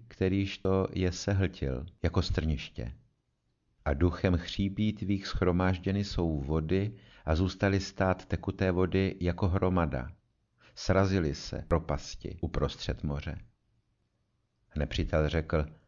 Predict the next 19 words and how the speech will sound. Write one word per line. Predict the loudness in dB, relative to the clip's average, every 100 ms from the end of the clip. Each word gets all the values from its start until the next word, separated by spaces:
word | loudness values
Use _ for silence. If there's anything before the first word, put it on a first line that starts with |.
| _ _ _ _ _ _ _ _ _ -6
„Budu | -2 2 4
je | 4
pronásledovat | 4 4 4 4 2 4 4 4
a | 2
dohoním | 2 2 2 0 -2
je. | -4 -8 -14 _ _ _ _ -8
A |
pak | -4 -4
si | 0 2
rozdělím | 2 2 2 2 2
loupeže, | 4 2 0 -2 -4 -8 -12 -20 -4
nasytí | 0 0 -2 -6 -10
se | -6 -4
jimi | 0 0 0
duše | -2 -2 -2
má, | -2 -2 -4 -10 _ _
vytrhnu | -2 2 4 4
svůj | 4 2 2
meč | 2 2 -2 -12 -12